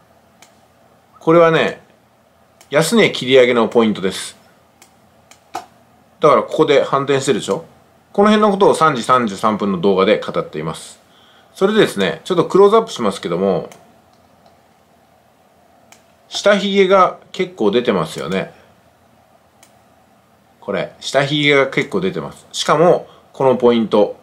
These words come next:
安値切り上げのポイントに当たっているということは、こっからね、移動平均線はこんな形ですけども、私は上昇すると見てるんですよ。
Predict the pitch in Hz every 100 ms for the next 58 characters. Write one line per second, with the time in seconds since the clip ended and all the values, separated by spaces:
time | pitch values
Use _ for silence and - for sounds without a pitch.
0 | _ - 117 147 117 95 104 98 101 104
1 | 95 - 107 101 113 101 90 82 101 87
2 | 95 87 85 143 139 - - - - _
3 | _ 170 - 107 90 92 85 - 143 170
4 | 175 175 175 165 110 - 101 98 101 98
5 | 104 95 82 82 92 120 139 135 131 175
6 | 208 196 196 143 101 87 78 - -